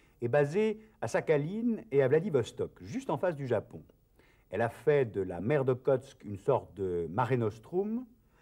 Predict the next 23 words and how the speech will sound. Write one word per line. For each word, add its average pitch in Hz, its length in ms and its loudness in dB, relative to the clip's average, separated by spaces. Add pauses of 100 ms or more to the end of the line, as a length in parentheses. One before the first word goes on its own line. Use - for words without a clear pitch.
(260)
Contrôler 135 400 2
les 117 100 -2
Kourils, 220 520 -4 (280)
c'est 151 160 -2
donc 139 420 0
contrôler 190 680 -2
une 240 240 4
des 156 140 2
voies 123 300 2
de 85 180 -8
sortie 220 600 -4 (320)
vers 165 200 6
l'océan 160 320 4
Pacifique. - 680 -8 (460)
L'U 104 120 2
R 113 100 4
S 113 160 2
S 127 180 2
maintient 113 280 0
là 120 120 2
des 98 140 -4
forces 98 320 -2
armées 107 460 0